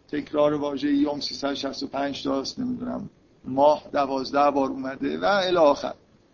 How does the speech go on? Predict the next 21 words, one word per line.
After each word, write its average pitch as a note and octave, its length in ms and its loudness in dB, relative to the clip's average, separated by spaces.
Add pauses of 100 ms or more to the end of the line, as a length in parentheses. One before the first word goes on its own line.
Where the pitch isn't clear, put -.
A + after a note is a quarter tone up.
(280)
که B1+ 340 -4 (360)
وا-، C#3+ 140 -4
یه D#3 100 4 (240)
واژه‌های D3 540 4
مثلاً D3+ 380 -2
دنیا C#3+ 320 4
و - 20 8
آخرت C#3+ 560 0
مساوی C3 440 -4
اومده B2+ 360 -6
فکر - 240 -16
می‌کنم B1+ 340 -12 (380)
و - 120 -4
خیلی A3+ 300 0
چیزاست - 440 -8 (720)
در C#3+ 120 2
مورد D3 180 2
عدد D#3 320 6
نوزده D#3+ 560 2
در C#3+ 180 2
قرآن. B2+ 440 -4